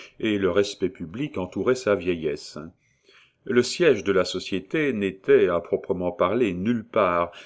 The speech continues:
et suivait le scapulaire, signe de maîtrise choisi par le père Athos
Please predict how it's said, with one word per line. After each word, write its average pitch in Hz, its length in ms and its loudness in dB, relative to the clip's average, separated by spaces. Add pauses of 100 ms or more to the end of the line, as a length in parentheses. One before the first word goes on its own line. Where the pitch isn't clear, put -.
(120)
et 120 200 4
suivait 120 600 4
le 101 160 2
scapulaire, 107 800 0 (320)
signe 110 480 -4
de 87 80 -6
maîtrise 90 760 -6
choisi 87 520 -4
par 85 240 -4
le 82 100 -2
père 92 260 2
Athos - 500 -4